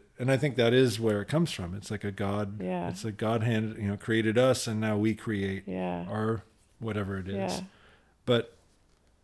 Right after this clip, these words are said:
Speaker 1: and, and people would argue, "Well, there are birds who make these really elaborate, beautiful
Speaker 2: Right.
Speaker 1: nests," but that's all
Speaker 2: Yeah.
Speaker 1: mating
Speaker 2: Yeah.
Speaker 1: ritual stuff. That's
Speaker 2: Yeah.
Speaker 1: all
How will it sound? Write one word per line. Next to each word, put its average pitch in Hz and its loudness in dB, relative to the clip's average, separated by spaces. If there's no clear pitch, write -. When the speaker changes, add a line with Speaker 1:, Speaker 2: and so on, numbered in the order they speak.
Speaker 1:
and, 135 -2
and 139 0
people 139 4
would 123 6
argue, 113 6
"Well, 127 4
there 123 2
are 113 2
birds 127 4
who 131 0
make 123 0
these 117 -2
really 117 2
elaborate, 113 -2
beautiful 185 2
Speaker 2:
Right. 110 0
Speaker 1:
nests," 135 2
but 123 -4
that's 131 -2
all 127 4
Speaker 2:
Yeah. 113 0
Speaker 1:
mating 117 0
Speaker 2:
Yeah. 120 0
Speaker 1:
ritual 117 -2
stuff. 107 -6
That's 110 2
Speaker 2:
Yeah. 117 0
Speaker 1:
all 113 0